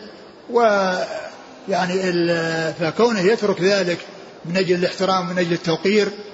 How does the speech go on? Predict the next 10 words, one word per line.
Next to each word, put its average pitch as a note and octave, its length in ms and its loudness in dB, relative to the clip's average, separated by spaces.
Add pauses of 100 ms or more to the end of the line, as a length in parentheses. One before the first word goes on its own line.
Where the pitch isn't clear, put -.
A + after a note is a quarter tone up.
(260)
هذا B3 180 4
شيء A#3 220 4
جيد، G3 320 2 (520)
لأن F3+ 240 0
هذا G3 280 2
من G3 100 -2
الحياء A3+ 320 2
المحمود، A3 440 0
ألا F#3 220 4
يتقدم F#3 560 -2